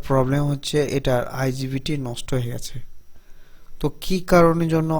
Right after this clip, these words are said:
আইজিবিটি নষ্ট হয় সেটা আমরা আজকে বলবো। তো আমার চ্যানেল যারা নতুন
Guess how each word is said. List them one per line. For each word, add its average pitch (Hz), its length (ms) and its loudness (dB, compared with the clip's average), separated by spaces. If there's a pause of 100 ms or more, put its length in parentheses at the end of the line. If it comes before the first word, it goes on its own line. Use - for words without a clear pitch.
(160)
আইজিবিটি 139 460 0 (100)
নষ্ট 127 260 2
হয় 123 260 0 (100)
সেটা 131 280 -4
আমরা 123 200 0
আজকে 120 180 -2 (160)
বলবো। 117 280 0 (1500)
তো - 60 -2 (100)
আমার 135 240 0
চ্যানেল 147 340 4
যারা 147 140 6 (100)
নতুন 151 180 -2